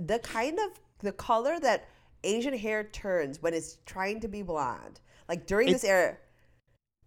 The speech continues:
Speaker 2: It's
Speaker 1: It's its
Speaker 2: not
Speaker 1: own, it's,
Speaker 2: blonde.
Speaker 1: it's that, and it's its own thing.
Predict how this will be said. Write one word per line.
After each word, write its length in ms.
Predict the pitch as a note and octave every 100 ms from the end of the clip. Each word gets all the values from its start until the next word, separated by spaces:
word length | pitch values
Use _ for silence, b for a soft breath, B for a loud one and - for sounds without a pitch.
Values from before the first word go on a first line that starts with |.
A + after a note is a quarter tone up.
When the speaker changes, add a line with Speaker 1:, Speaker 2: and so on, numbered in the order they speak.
| -
Speaker 2:
It's 160 | E3
Speaker 1:
It's 0 |
its 60 | -
Speaker 2:
not 200 | G#3 F#3+
Speaker 1:
own, 160 | C4 D4+
it's, 80 | C3+
Speaker 2:
blonde. 520 | F3+ A3+ C3 F#2 E2+ -
Speaker 1:
it's 120 | B3+
that, 220 | E4+ E4 B3+
and 80 | C#4
it's 100 | F#3+
its 120 | F3
own 280 | C4 E4+ E4
thing. 340 | C#4 A#3 B2